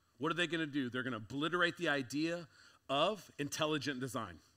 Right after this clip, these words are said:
It's a bang, boom, bak, baka. And it just, out of this mutin, like this, this soup, we became,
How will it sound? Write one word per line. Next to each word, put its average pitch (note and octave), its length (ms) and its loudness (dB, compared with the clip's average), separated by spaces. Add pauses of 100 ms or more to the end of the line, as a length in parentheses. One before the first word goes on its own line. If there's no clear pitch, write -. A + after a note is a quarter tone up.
(680)
It's D#3+ 160 -2
a C3 60 0 (520)
bang, B3+ 340 10 (220)
boom, G3+ 200 4 (200)
bak, - 180 2 (140)
baka. - 280 -10 (600)
And B2+ 80 -6
it C#3+ 60 -2
just, F3 260 -4 (260)
out F3 120 2
of E3 80 -4
this E3 180 -2
mutin, E3 720 -4
like C#3+ 220 -2
this, C#3+ 220 -4 (300)
this D3+ 160 -2
soup, - 480 0 (680)
we A2+ 120 -6
became, A#2 540 -6